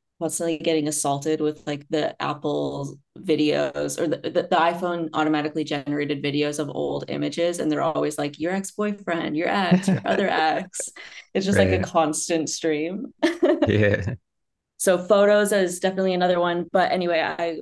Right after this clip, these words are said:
Speaker 1: started talking about this because I feel like most of my precious files are on my phone instead of my computer. Um,
Speaker 2: Mm.
Speaker 1: versus when I think about getting rid of files on my computer, it's just kind of like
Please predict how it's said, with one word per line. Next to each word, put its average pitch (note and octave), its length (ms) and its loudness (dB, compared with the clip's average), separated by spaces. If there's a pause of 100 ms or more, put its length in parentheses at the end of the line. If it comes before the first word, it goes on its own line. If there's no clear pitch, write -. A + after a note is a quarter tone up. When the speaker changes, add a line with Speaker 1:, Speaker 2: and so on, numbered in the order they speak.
(160)
Speaker 1:
started F#3+ 300 -2
talking F#3 240 -2
about D#3 180 -2
this E3 160 -6
because E3 320 -6
I D#3 200 2
feel F#3 380 0
like F3 360 0
most F3 240 -2
of G3 80 -2
my G3+ 100 2
precious E3+ 400 -6
files D3+ 400 0
are D3 80 0
on C#3 140 -4
my B2+ 160 -8 (100)
phone - 540 -2 (320)
instead D3 320 -2
of C#3+ 160 -2
my D3+ 160 -4
computer. D3 840 -4 (340)
Um, G2 440 2
Speaker 2:
Mm. G2 140 -10 (340)
Speaker 1:
versus E3 260 -2
when E3+ 140 2
I D#3+ 260 2 (240)
think F3+ 220 0
about E3 380 -2 (260)
getting E3+ 260 -4
rid D#3+ 140 -2
of D3+ 100 -4
files D#3+ 260 -2
on D#3 60 -4
my D#3+ 140 -4
computer, E3 400 0
it's D#3 300 -2
just - 200 -6
kind F#3+ 160 0
of F3+ 60 -4
like F#3 200 0